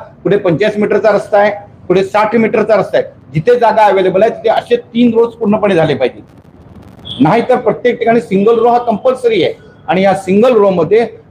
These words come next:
दहा दहा फुटावर झाड लागलं पाहिजे, सेकंड रो मध्ये वीस वीस फुटावर लागलं पाहिजे आणि थर्ड रो आहे हा तीस तीस फुटावर, म्हणजे याला आपण वटवृक्ष म्हणतो,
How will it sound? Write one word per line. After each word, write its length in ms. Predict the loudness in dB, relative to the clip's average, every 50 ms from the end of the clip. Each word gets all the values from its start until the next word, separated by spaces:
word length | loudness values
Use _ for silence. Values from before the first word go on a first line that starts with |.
| -20 -16 -12
दहा 200 | -6 -4 -2 0
दहा 180 | 2 2 0
फुटावर 400 | 0 0 -2 -2 0 0 0 0
झाड 200 | 0 0 0 0
लागलं 300 | 2 0 0 0 0 0
पाहिजे, 280 | 2 2 0 -2 -4 -12 -20 -20 -20 -20 -20 -20 -20 -20 -20 -20 -20 -20 -20 -20 -20
सेकंड 440 | -12 -6 -4 -4 -2 0 0 2 2
रो 120 | 2 2 2
मध्ये 220 | 2 2 0 0
वीस 220 | 0 -2 -2 -2 -2
वीस 140 | -4 -4 -4
फुटावर 280 | -2 -2 0 0 2
लागलं 260 | 2 0 0 0 0
पाहिजे 320 | 0 0 0 -2 -4 -6 -8 -12 -20 -20 -20 -20 -18 -8 -4
आणि 120 | -4 -4
थर्ड 380 | -4 -4 -2 0 2 2 2 2
रो 100 | 2 2
आहे 160 | 2 2 0 -2 -4 -12 -14 -8 -4
हा 60 | -4
तीस 360 | -4 -4 -4 -8 -8 -6 -4
तीस 160 | -6 -6 -6 -4
फुटावर, 220 | -2 0 0 0
म्हणजे 180 | 0 0 2 2
याला 180 | 2 4 2
आपण 340 | 2 2 0 0 -2 0 0
वटवृक्ष 440 | 0 2 2 2 2 0 -2 -2 -2
म्हणतो, 460 | -2 0 -2 -2 -2 -2 -2 -4 -6